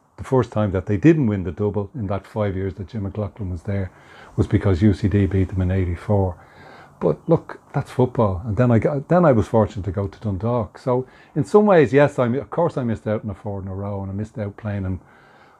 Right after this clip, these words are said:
what I consider to be the best League of Ireland team over the last fifty, sixty years. I, I can't comment before the sixties, but the team, the best team that I had seen,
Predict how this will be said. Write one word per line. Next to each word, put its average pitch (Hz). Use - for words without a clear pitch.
what 165
I 196
consider 123
to 107
be 98
the 92
best 98
League 98
of 90
Ireland 95
team 95
over 104
the 98
last 92
fifty, 101
sixty -
years. 95
I, 120
I 120
can't 160
comment 139
before 120
the 104
sixties, 101
but -
the 110
team, 143
the 110
best 151
team 117
that 95
I 101
had 92
seen, 95